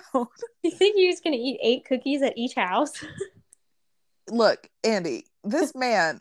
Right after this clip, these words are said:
Speaker 1: is stopping time to deliver
Speaker 2: <laughs>
Speaker 1: all these presents, and you're telling me that he doesn't have a cookie stomach that's infinite <laughs> in size? <laughs>
Speaker 2: That's exactly why he needed a beer at our house. <laughs>
Speaker 1: Yeah.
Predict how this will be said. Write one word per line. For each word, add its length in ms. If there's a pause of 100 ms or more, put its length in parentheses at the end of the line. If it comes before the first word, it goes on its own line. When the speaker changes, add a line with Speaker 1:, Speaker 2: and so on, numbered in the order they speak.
(140)
Speaker 1:
is 220
stopping 680
time 560
to 100
deliver 420
Speaker 2:
<laughs> 80
Speaker 1:
all 200
these 240
presents, 580
and 160
you're 180
telling 460
me 360 (260)
that 120
he 140
doesn't 280
have 160
a 60
cookie 360
stomach 420
that's 260
infinite 480 (300)
<laughs> 320
in 80
size? 760
<laughs> 440
Speaker 2:
That's 120
exactly 380
why 60 (160)
he 80
needed 340
a 40
beer 360
at 80
our 160
house. 340 (180)
<laughs> 20
Speaker 1:
Yeah. 880